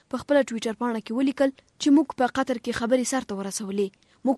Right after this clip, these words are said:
په افغانستان کې د جګړې د ختمولو لپاره د چوکاټ د ټاکلو پر وړاندې ورو خو سم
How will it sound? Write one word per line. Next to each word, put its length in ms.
په 100
افغانستان 480
کې 120
د 120
جګړې 260
د 120
ختمولو 420
لپاره 260
د 100
چوکاټ 360
د 160
ټاکلو 320
پر 80
وړاندې 340
ورو 160
خو 160
سم 140